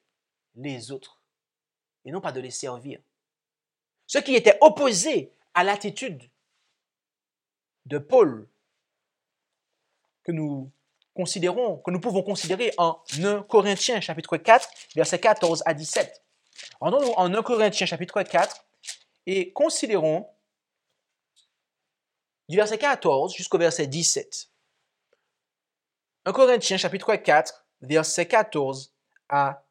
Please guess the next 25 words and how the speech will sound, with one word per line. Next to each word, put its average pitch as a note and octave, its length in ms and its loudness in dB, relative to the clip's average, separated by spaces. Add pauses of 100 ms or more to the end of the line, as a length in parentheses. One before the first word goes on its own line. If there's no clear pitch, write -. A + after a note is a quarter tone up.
(180)
dix-sept, C#3 540 -6 (1300)
où B3+ 320 -2 (400)
il B3 140 -6
est C#4 100 -2
dit, « G#3 360 -8 (720)
Je F3 120 4
n'écris D#4 280 0
point F4+ 260 0
ces - 180 4
choses F#3 440 0
pour G3+ 240 -6
vous D#3 120 -8
faire D#3+ 360 -4
honte, - 400 0 (120)
mais D#3 120 -4
je C#4 80 -4
vous D#4+ 180 0
avertis A3+ 540 4
comme G#3 240 2
mes E3 160 0
chers G#3+ 480 2 (380)
enfants, E3+ 420 -2 (280)
car A3 520 -2
vous G3 240 -2
auriez A3 480 2